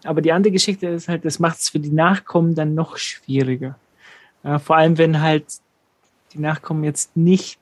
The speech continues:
so in dem Thema drin sind, ne? Also wenn, wenn man halt mal eine Familie hat, dann, dann, äh, denkt man drüber nach und dann denkt man, okay,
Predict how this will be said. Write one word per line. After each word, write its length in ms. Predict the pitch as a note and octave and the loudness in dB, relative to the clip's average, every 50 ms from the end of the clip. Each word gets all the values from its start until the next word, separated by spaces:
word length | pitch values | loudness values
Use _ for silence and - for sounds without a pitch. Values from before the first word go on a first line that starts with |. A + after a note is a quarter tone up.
| _ _ | _ _
so 360 | - - - - E3 E3+ E3+ | -14 -12 -4 0 2 2 2
in 100 | E3 D#3+ | 2 2
dem 160 | D#3 D3+ D3 | 0 -2 -4
Thema 280 | - - E3 D#3+ D3+ C#3 | -4 -4 -2 -2 -2 -4
drin 240 | C#3 D3+ D#3 D#3+ D3 | -2 -2 -2 -2 -2
sind, 260 | - C3+ B2 B2 C3 | -2 -6 -8 -10 -10
ne? 300 | C3 C#3 C#3+ C#3+ C#3+ - - | -12 -12 -10 -12 -12 -12 -14
Also 260 | C#3 D#3 D3 C#3+ D3 | -14 -14 -12 -12 -10
wenn, 160 | D3 D3 D3 - _ _ _ - - - - - - _ _ _ | -10 -10 -10 -12 _ _ _ -20 -20 -20 -20 -20 -20 _ _ _
wenn 100 | - D#3+ | 0 2
man 180 | E3 D#3+ D3 D3+ | 4 4 4 4
halt 180 | D3+ D#3 - | 4 2 2
mal 100 | D#3+ D3+ | 2 0
eine 140 | D3+ D3+ D3+ | 2 2 0
Familie 420 | C#3+ D#3+ D#3+ E3 F#3 F#3+ G3+ F3+ E3 | 0 2 2 2 4 4 4 2 2
hat, 140 | E3+ - | 0 -2
dann, 240 | E3 D#3+ D#3+ D3+ - - _ _ _ - | -2 -4 -4 -4 -8 -12 _ _ _ -12
dann, 360 | D#3 D3+ D3 D3 D3 D3 D3 | -10 -8 -8 -8 -8 -8 -8
äh, 300 | D3 D3 C3+ D3+ D3 D3 | -10 -10 -10 -8 -10 -6
denkt 220 | C#3+ E3+ E3 E3+ - | -6 -6 -4 -2 -2
man 100 | E3 D3 | -2 -2
drüber 220 | D#3 D3 D3 C#3+ | 0 0 2 2
nach 260 | D3 D#3 F3 F3+ - | 2 2 0 0 -2
und 60 | E3 | -4
dann 100 | D3+ D3+ | -4 -4
denkt 140 | D3+ D#3 D#3 | -6 -4 -4
man, 80 | D3+ D3 | -4 -6
okay, 260 | D3 - E3 E3 D#3 | -4 -2 -2 -2 -2